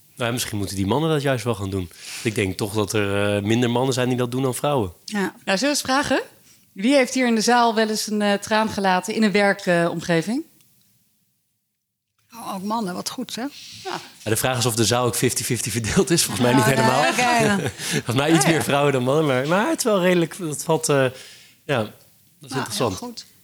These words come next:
Speaker 1: Ja.
Speaker 3: En wat ik overigens ook doe, eh, wat misschien ook gewoon wel leuk is... ook in de omgeving waar jullie, eh, werken... als ik ergens terechtkom waar ik opeens met alleen maar een hele grote groep mannen zit... dan, eh,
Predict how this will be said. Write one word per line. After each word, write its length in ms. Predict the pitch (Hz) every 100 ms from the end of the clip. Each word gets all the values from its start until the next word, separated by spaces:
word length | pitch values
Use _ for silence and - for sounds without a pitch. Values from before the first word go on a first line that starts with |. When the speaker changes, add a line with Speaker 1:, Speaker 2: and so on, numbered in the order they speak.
| _
Speaker 1:
Ja. 180 | 127 95 - - - 160
Speaker 3:
En 100 | 190
wat 120 | 214
ik 100 | 180
overigens 300 | 214 214 240
ook 140 | 285
doe, 360 | 156 151 269 -
eh, 680 | 139 135 135 135 135 131 -
wat 120 | 151
misschien 240 | 160 156
ook 100 | 165
gewoon 200 | - 160
wel 100 | 151
leuk 260 | 147 180 190
is... 260 | 151 175 160
ook 100 | 151
in 40 |
de 40 | 156
omgeving 300 | 156 160 151
waar 100 | 151
jullie, 400 | 147 165 147 139
eh, 60 | 127
werken... 340 | 131 131 -
als 120 | 190
ik 100 | 202
ergens 300 | 190 208 196
terechtkom 440 | - 208 - - 151
waar 160 | 160
ik 140 | 156 -
opeens 280 | 190 180
met 100 | -
alleen 220 | 175 190 226
maar 80 | 190
een 60 |
hele 120 | 196
grote 200 | 208 185
groep 140 | - 165
mannen 280 | 196 269 180
zit... 360 | 131 165 - - - - - _
dan, 280 | 185 202 196
eh, 280 | - 190